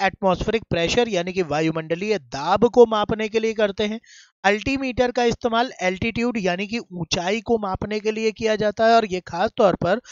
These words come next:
वायुयानों में लगा होता है कि वो आपका वायुयान कितनी ऊंचाई पर उड़ रहा है। हाइड्रोमीटर जो है ये विभिन्न द्रवों की रिलेटिव डेंसिटी यानी कि सापेक्षिक घनत्व को मापने के लिए हाइड्रोमीटर का इस्तेमाल किया जाता है,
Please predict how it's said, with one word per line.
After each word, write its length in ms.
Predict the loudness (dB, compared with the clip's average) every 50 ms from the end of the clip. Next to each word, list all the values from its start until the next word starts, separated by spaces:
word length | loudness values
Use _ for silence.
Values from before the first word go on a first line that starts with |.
| -20 -20 -20 -8 0 2
वायुयानों 600 | 4 4 4 4 2 2 2 2 2 4 4 4 4
में 140 | 2 0 -2
लगा 280 | 0 -2 0 0 0
होता 340 | 2 2 0 0 0 0 0
है 160 | 0 0 -2 -4
कि 140 | -4 -6
वो 260 | -2 4 6 6 6 6
आपका 440 | 4 2 -2 -4 -4 -2 -2 -2 -2
वायुयान 540 | -2 -2 -2 -2 -2 -2 -2 -4 -4 -6 -6
कितनी 420 | -4 -4 -4 -2 -4 -6 -6 -6
ऊंचाई 400 | -6 -6 -6 -6 -6 -6 -6 -4
पर 260 | 0 2 2 2 2 0 -6 -16 -20 -20 _ _ 8
उड़ 140 | 10 10 10
रहा 320 | 8 4 2 -2 -4 -4
है। 180 | -6 -6 -10 -12 -16 _ _ -20 -20 _ _ _ _ _ _ -14
हाइड्रोमीटर 1080 | -8 -4 -2 -2 -2 -2 -4 -4 0 4 6 6 6 4 0 -4 -4 -2 0 -2 0 0
जो 180 | 0 0 0
है 340 | 0 0 -2 -2 -2 -2 -4 -6 -10 -20 -20 -20 -8 -2
ये 160 | 0 2 2
विभिन्न 580 | 2 2 2 2 2 4 2 2 2 2 0 0
द्रवों 420 | 0 2 0 0 2 2 0 0
की 240 | -2 0 0 0 0
रिलेटिव 680 | 0 0 0 0 2 4 4 4 2 2 0 -2 -2 -2
डेंसिटी 680 | 0 0 0 0 0 -2 -4 -2 -2 -2 -4 -2 -2
यानी 220 | -2 -2 -2 -4 -6
कि 160 | -6 -6 -8
सापेक्षिक 840 | -6 -4 -4 -2 -2 -2 -2 -4 -4 -6 -6 -6 -6 -6 -4 -6 -6 -8 -16 -20 _ _ _ _ _ _ _ _ _ -6
घनत्व 460 | -4 -2 -2 0 -2 -2 _ 2 0 2
को 180 | 2 2 0
मापने 560 | 0 0 -2 -2 -2 -2 -2 -4 -2 -2 -2 -2
के 140 | -2 -2 -4
लिए 180 | -2 -2 -4
हाइड्रोमीटर 1040 | -4 -4 -6 -6 -4 -4 -4 -4 -6 -2 2 4 4 4 2 0 -4 -2 -2 -2 -2
का 140 | -2 -2 -2
इस्तेमाल 460 | -2 -2 -4 -8 -8 -6 -6 -6 -6
किया 220 | -6 -4 -2 -2
जाता 280 | 0 0 -2 -2 -2 -2
है, 180 | 0 0 0